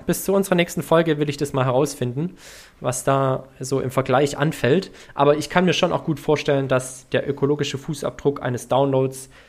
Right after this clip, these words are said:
im Fall eines Audiobooks kleiner ist als die gedruckte Version, ja.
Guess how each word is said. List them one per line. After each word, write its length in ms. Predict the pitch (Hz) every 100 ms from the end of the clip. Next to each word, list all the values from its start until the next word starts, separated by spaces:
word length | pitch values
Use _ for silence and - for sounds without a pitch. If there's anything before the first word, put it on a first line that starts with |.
| _ -
im 120 | 131
Fall 200 | - 160
eines 240 | 117 117
Audiobooks 560 | - 131 131 127 123 -
kleiner 380 | - 120 127 -
ist 160 | -
als 240 | 117 113 -
die 120 | -
gedruckte 440 | 123 - - 117
Version, 380 | 110 107 107 104
ja. 160 | 101